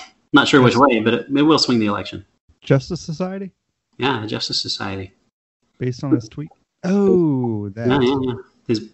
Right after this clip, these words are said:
Speaker 1: playing Black Adam, and apparently Black Adam is going to introduce the
Speaker 2: Oh,
Speaker 1: Justice Society.
Speaker 2: African American Adam, sir. African American Adam. Let's not,
Speaker 1: No,
Speaker 2: let's
Speaker 1: it's
Speaker 2: not
Speaker 1: actually Black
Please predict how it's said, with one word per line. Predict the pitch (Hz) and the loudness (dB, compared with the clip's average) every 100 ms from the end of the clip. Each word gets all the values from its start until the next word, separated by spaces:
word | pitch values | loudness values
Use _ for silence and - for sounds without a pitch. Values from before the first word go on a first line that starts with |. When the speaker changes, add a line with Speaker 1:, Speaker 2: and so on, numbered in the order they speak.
| _ _ | _ _
Speaker 1:
playing | 139 127 117 | 0 2 4
Black | 120 117 | 2 0
Adam, | 131 131 104 | -2 0 0
and | 101 | 0
apparently | - 117 120 104 | 0 0 0 0
Black | 104 107 107 | 0 0 0
Adam | 110 110 | 0 2
is | 101 | 0
going | 101 101 98 | -2 -2 -2
to | 104 95 101 | -2 -2 -2
introduce | - - 101 160 | -4 -2 -2 -2
the | |
Speaker 2:
Oh, | 151 143 131 | -4 -4 -4
Speaker 1:
Justice | - 107 110 110 | -4 -4 -8 -10
Society. | 196 196 190 | -10 -6 -6
Speaker 2:
African | 233 | -6
American | 214 202 185 160 | -6 -6 -6 -4
Adam, | 131 123 113 | -2 0 -2
sir. | 107 117 107 107 | -4 -6 -4 -4
African | 113 151 - 175 | -6 -8 -10 -6
American | 160 135 113 98 | -4 -4 -4 -4
Adam. | 95 95 | -4 -4
Let's | 104 107 - | -4 -6 -6
not, | 147 139 - | -4 -4 -4
Speaker 1:
No, | - | -2
Speaker 2:
let's | 147 139 | 0 0
Speaker 1:
it's | |
Speaker 2:
not | 113 | -2
Speaker 1:
actually | - 135 | 0 0
Black | 104 110 | 2 2